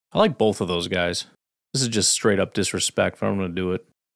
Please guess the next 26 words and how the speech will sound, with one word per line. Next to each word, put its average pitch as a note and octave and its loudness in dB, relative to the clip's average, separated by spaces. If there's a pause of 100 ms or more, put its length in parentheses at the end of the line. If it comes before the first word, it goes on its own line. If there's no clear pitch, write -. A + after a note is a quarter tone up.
And D#3+ 4
again, B2+ 2
if C3+ 2
I F#3+ 6
could F#3 2
have D3 6
watched B2 2
some A#2+ 4
better A#2 6
games, G#2+ 4
this - 4
isn't A#2+ 4
one A2+ 2
of G#2 2
his G#2+ 2
higher A2+ 4
graded G#2+ 2
games, G#2+ 2
although A#2+ 4
he D#3 4
doesn't B2+ 2
have G#2 -2
a F#2 -6
ton A2 -2
of A2+ 2
'em. A#2 2